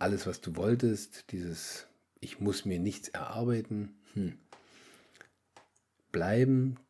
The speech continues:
tun, Gefühle. Assoziationen, Gefühle,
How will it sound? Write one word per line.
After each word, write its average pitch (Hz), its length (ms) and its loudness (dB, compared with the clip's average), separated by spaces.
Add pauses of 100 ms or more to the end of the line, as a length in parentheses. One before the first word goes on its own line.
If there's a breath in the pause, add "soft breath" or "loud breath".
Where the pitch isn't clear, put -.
(100)
tun, 101 560 4 (260)
Gefühle. 87 560 -2 (1040)
Assoziationen, 123 1200 4
Gefühle, 110 800 2